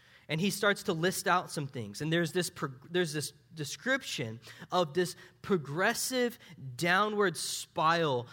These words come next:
spiral of the, of the result of rebelling against God himself,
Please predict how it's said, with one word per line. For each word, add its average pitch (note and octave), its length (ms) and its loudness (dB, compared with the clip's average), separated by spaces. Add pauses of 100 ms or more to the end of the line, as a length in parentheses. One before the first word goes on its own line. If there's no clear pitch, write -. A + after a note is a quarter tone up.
(100)
spiral F3 540 4
of E3 200 2
the, D#3 240 0
of D3+ 160 -2
the D3 80 -2
result D3+ 600 2
of E3 180 0
rebelling E3 680 2
against E3 540 -2
God C#3 300 2
himself, D3 640 -4